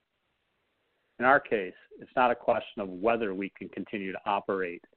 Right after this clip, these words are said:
or whether there will be demand for our products. The question is, how much will demand be affected by the shutdown or slowdown of much of the economy, and how long will this state last?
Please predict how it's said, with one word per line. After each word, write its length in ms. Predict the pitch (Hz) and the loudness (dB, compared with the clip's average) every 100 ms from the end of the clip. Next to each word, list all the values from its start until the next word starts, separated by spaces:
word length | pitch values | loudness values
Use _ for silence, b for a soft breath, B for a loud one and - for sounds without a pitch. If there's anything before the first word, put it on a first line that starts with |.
| _ _ _ _ | _ _ _ _
or 100 | 110 95 | -4 2
whether 340 | 113 110 104 | 2 4 0
there 160 | 98 95 | -2 -4
will 180 | 107 | -4
be 160 | 95 95 _ | -6 -12 _
demand 280 | - 92 92 - | -12 -10 -10 -6
for 100 | 92 | -4
our 120 | 87 | -4
products. 560 | - 107 90 - - - - _ _ _ _ _ _ _ _ | 0 2 2 -4 -18 -20 -20 _ _ _ _ _ _ _ _
The 60 | - | -4
question 480 | - 117 107 - 101 | 4 4 2 -8 -10
is, 120 | 92 - - | -12 -14 -4
how 100 | 127 | 0
much 320 | 123 120 127 - - 330 | 2 4 2 0 -10 -8
will 200 | 233 107 | -4 -4
demand 400 | 92 101 101 98 | -4 -4 -4 -4
be 100 | 95 | -6
affected 480 | 92 - 101 - 98 | -6 0 -2 -2 -6
by 140 | 92 90 | -4 -6
the 80 | 85 - | -8 -12
shutdown 500 | - - 92 90 92 | -14 -8 -6 -6 -8
or 140 | 92 85 - | -10 -12 4
slowdown 600 | 131 120 101 87 85 82 - _ _ _ _ | 6 6 2 -4 -10 -18 -20 _ _ _ _
of 160 | 104 90 | -8 -2
much 240 | 110 - | -2 0
of 80 | 104 | -6
the 100 | 95 | -6
economy, 680 | 92 - - 87 87 85 85 - _ | -10 -14 -14 -12 -12 -12 -16 -18 _
and 100 | 95 90 - | -10 -10 -2
how 120 | 117 | 0
long 460 | 107 107 101 98 87 | 2 2 0 -2 -8
will 120 | 90 | -12
this 140 | 90 - - | -12 -12 -18
state 180 | - 87 | -16 -10
last? 360 | 92 92 87 | -4 -4 -6